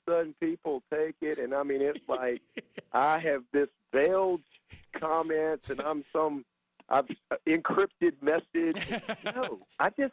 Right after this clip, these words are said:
Speaker 1: answered a guy's question,
Speaker 2: <laughs>
Speaker 1: and I was really just complimenting the Citadel. Nothing surprises me.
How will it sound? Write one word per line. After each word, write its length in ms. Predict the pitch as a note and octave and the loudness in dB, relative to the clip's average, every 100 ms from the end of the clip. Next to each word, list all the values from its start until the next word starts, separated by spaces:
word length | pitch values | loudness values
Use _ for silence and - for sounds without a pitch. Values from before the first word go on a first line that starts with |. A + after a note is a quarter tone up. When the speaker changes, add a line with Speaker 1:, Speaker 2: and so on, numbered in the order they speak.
| - | -2
Speaker 1:
answered 440 | E3 A3+ - G#3+ | 0 0 0 -2
a 60 | G3+ | -2
guy's 280 | F#3+ G#3+ G#3+ - | -2 -2 -4 -4
question, 540 | F#3+ G#3+ G#3+ - F3+ G3 F#3+ - - | -2 -2 -4 -10 -12 -10 -12 -14 -20
Speaker 2:
<laughs> 200 | - - | -2 2
Speaker 1:
and 120 | E3+ | 4
I 100 | G3 | 2
was 140 | F3+ | 2
really 320 | F3+ B3 F4+ A3 | 2 4 2 0
just 220 | F#3 - | -2 0
complimenting 580 | E3+ G3 G3+ G3+ G#3 F#3 | 0 0 0 0 0 -2
the 80 | - G3+ | 0 0
Citadel. 340 | E4+ D#4 C3+ | 2 2 2
Nothing 380 | C#3+ G3+ C4+ C4+ | 2 0 -2 -6
surprises 520 | - E3 D3 B2+ A#2 G#2+ | 0 2 2 0 -4 -6
me. 180 | A2 | -6